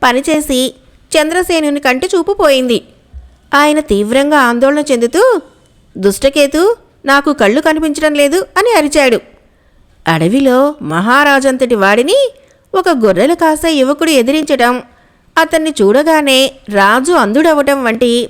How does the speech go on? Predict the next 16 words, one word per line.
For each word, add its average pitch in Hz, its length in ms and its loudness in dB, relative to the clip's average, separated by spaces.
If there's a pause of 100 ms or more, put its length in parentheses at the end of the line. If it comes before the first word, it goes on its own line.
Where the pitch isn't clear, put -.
పరిణామాలతో 269 920 0 (480)
దుష్టకేతు 294 760 2
కాస్త 302 560 0
అయోమయానికి 294 760 0
లోనయ్యాడు. 269 520 2 (920)
వెంటనే 185 520 2
భటులతో 240 540 0
యుక్తిగా, 277 560 0 (600)
"ఈ 330 160 4
దుర్మార్గుడు 294 840 2 (120)
మన 277 160 2
ప్రభువులని 294 640 2
అంధులను 320 440 0
చేశాడు, 254 400 2 (460)
వీణ్ణి 294 220 0
బంధించండి" 285 800 0